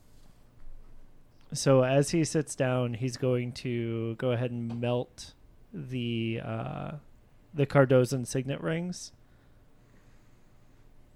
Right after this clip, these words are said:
Um, he's gonna melt them down, and he's going to carve the Adventure Incorporated logo into his desk. Um,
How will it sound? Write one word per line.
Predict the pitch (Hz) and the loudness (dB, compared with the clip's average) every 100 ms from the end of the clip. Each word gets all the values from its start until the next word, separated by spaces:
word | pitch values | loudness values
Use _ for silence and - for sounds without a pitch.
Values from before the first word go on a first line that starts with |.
| - | -8
Um, | 117 113 120 - - - - - - | -4 -4 -4 -6 -8 -12 -12 -16 -4
he's | 160 131 | -4 0
gonna | 139 | 0
melt | 131 127 123 | 2 2 0
them | 131 120 | -2 -2
down, | 117 117 117 117 113 - - - - - - - _ - | 0 0 0 0 -4 -10 -20 -20 -20 -20 -20 -20 _ -4
and | 123 120 117 113 | -2 0 -2 -4
he's | 123 120 | -4 -2
going | 131 123 | 0 0
to | 120 | -2
carve | - 127 120 117 117 113 - - - - | -4 0 2 2 2 0 -4 -20 -20 -6
the | 127 | 0
Adventure | 120 123 117 - | 2 2 0 2
Incorporated | 123 113 123 - 120 117 | 0 0 -2 0 -2 -2
logo | 113 113 117 113 | 0 -2 0 -2
into | 117 117 | -2 -4
his | 123 113 | -4 -6
desk. | - 117 110 - - - - - - - - - - - - _ - - - - - | -4 -6 -6 -12 -14 -20 -20 -20 -20 -20 -20 -20 -20 -20 -20 _ -20 -20 -20 -20 -8
Um, | 123 131 - - - 147 | -6 -4 -6 -8 -10 -12